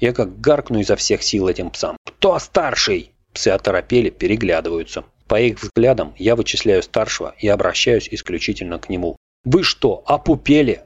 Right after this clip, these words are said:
Вас что, в Меридиан привезти некому? Хотите, чтоб я этим занялся? А ну марш все отсюда! Вон!» Псы повернулись и убежали. А мы с Тишкой на подгибающихся ногах пошли домой.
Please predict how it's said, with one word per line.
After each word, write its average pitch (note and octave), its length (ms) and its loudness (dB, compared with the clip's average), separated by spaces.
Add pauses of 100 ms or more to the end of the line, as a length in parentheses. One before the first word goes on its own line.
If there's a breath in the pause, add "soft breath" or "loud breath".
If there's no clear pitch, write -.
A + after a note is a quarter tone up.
(140)
Вас F3 240 0
что, - 420 2
в - 80 -14
Меридиан C#3+ 640 2
привезти D#3+ 440 2
некому? G2+ 540 0
Хотите, C#3 460 0
чтоб - 280 -2
я F#3+ 280 4
этим C#3 200 0
занялся? G#2+ 600 0 (160)
А F2+ 160 2
ну D3+ 160 6
марш E3 360 2
все D#3+ 240 4
отсюда! B2+ 440 2
Вон!» C3+ 640 2 (540)
Псы C#3+ 160 2
повернулись A#2+ 680 2
и D3 80 4
убежали. E2+ 520 0 (240)
А F#2+ 100 -2
мы D3+ 100 4
с - 80 -4
Тишкой - 460 -8 (100)
на G2+ 140 0
подгибающихся F#2 840 0
ногах F2+ 380 -4
пошли - 320 -6
домой. D#2+ 420 -10